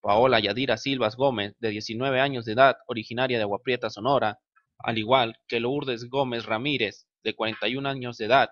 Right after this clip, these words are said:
quien purgó condena en el Cerezo de Chihuahua por el delito de secuestro en el año dos mil nueve. David Reinaldo Gómez Ramírez, de veintisiete años de edad,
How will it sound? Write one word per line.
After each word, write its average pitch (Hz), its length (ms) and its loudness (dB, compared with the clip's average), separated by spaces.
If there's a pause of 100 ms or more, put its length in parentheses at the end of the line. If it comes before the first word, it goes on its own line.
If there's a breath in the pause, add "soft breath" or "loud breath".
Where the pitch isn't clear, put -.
(120)
quien 113 140 -8
purgó 120 320 -6
condena 131 320 -4
en 123 80 -6
el 113 60 -8
Cerezo 123 380 -4
de 107 80 -4
Chihuahua 113 560 0
por 113 120 -2
el 113 100 -4
delito 123 320 -4
de 113 60 -4
secuestro 123 600 -4
en 120 120 -10
el 110 120 -4
año 131 220 -4
dos 104 200 -8
mil 135 220 -8
nueve. 95 380 -6 (240)
David 127 360 -2
Reinaldo 120 540 -4
Gómez 127 300 -2
Ramírez, 113 520 -4
de 120 100 -6
veintisiete 110 560 -6
años 127 280 -4
de 110 80 -8
edad, 123 260 6